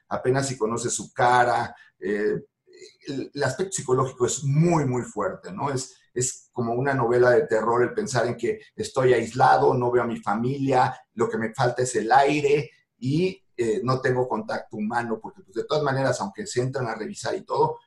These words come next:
tampoco va a haber alguien que esté ahí todo el tiempo por obvias razones. Entonces, si es una enfermedad que causa un, un, un desajuste psicológico, eh, estamos dando,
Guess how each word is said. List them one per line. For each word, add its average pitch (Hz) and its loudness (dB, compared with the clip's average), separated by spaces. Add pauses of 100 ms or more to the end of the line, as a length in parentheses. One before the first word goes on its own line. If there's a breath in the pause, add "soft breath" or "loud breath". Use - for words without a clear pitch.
(200 loud breath)
tampoco 127 0
va 139 6
a - 6
haber 131 6
alguien 127 4
que - -12
esté - -4
ahí - -2
todo 185 6
el 123 4
tiempo 139 0
por - -10 (100)
obvias 123 0
razones. - -16
Entonces, 135 -4 (160 loud breath)
si - -4
es 170 -2
una 190 -2
enfermedad 117 0
que - -2
causa 127 -2
un, 123 -4
un, 113 -6
un 113 -6
desajuste - -6 (200 soft breath)
psicológico, 120 0 (200 loud breath)
eh, 101 -2
estamos 123 0
dando, 127 0